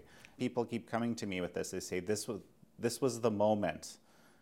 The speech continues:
that suddenly a light bulb went off in my head and the world changed and I realized something really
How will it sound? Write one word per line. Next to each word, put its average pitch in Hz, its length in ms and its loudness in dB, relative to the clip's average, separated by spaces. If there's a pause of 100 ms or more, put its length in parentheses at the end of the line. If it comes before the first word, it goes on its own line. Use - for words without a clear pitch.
(220)
that 92 300 2
suddenly 107 500 2
a 95 80 4
light 92 300 4
bulb 95 200 6
went 90 140 4
off 90 200 4
in 98 40 -6
my 87 140 0
head 87 360 2
and 87 120 -2
the 87 60 -2
world 92 300 2
changed 90 380 -8
and 87 80 -6
I 85 60 0
realized 87 520 0
something 85 360 -6
really 85 480 -2